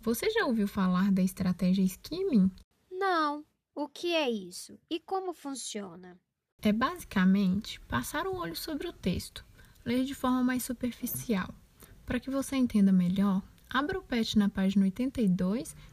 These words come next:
Speaker 1: e veja a atividade dois, two. Nela tem um pequeno texto em inglês. Talvez você não consiga entender o conteúdo completo, mas pode usar a estratégia skimming para praticar as cores. O que acha de tentar?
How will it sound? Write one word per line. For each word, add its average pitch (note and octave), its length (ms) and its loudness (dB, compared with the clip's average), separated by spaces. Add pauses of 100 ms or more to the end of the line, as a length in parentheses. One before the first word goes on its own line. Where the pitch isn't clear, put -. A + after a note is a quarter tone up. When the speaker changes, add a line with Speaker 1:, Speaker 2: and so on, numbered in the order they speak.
Speaker 1:
e C4 140 2
veja A3+ 300 4
a - 20 2
atividade F#3 560 2
dois, E3+ 440 0 (320)
two. - 380 0 (720)
Nela G#3 420 4
tem G3+ 140 0
um G#3+ 80 6
pequeno F4+ 500 -4
texto D4+ 300 -4
em D#4 140 -6
inglês. G3 480 -2 (520)
Talvez C#4 380 2
você D4+ 300 -6
não D#4+ 120 -6
consiga F4+ 440 -2
entender A#3 360 4
o G#3+ 60 -2
conteúdo G#3 420 2
completo, F#3 800 0 (340)
mas G#3+ 200 2
pode A3 240 0
usar C4+ 200 -2
a C4+ 60 0
estratégia B3+ 540 -2
skimming A#3 680 2
para D4+ 220 -2
praticar D#4+ 460 -2
as A4 120 -8
cores. A#3+ 540 -2 (220)
O C4+ 100 -4
que - 140 -8
acha G#3+ 320 2
de G3 100 -4
tentar? F#3+ 580 0